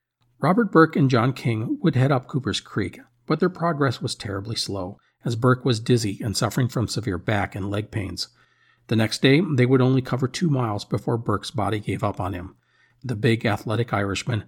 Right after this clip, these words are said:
could not continue. King would prop his commander up against a big coolabah tree next to a water hole.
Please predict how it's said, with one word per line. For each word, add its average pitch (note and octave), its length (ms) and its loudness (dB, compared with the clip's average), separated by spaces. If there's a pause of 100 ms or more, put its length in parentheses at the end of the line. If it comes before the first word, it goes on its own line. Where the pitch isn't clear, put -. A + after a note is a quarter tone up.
(120)
could A#2+ 160 -2
not - 220 -6
continue. - 640 -4 (1120)
King F3+ 200 4
would F3+ 180 0
prop F3+ 260 0
his A2 100 0
commander A2 460 -2
up A2 100 -4
against A2+ 400 -2
a A#2+ 60 0
big A#2+ 240 -2
coolabah A#2 480 0
tree A2 260 -4
next A2+ 300 -4
to A2 140 -4
a G2+ 80 -4
water A2 340 -4
hole. - 340 -10